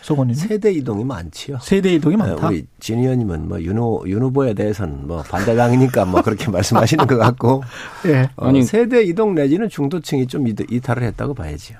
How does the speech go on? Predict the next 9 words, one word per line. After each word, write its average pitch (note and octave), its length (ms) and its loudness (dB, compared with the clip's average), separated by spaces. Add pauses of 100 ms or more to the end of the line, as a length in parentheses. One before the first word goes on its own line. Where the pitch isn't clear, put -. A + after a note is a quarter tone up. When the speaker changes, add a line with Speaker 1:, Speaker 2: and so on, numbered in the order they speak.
Speaker 1:
예. A2+ 440 2
Speaker 3:
그러니까 G#2+ 320 2
정권 C3 460 2
교체를 A#2+ 480 2
바라는 G#2+ 680 2
보수 G#2 720 4 (480)
유권자들이 G#2+ 560 4
있는데, E2 560 0
Speaker 1:
음. A#2+ 360 2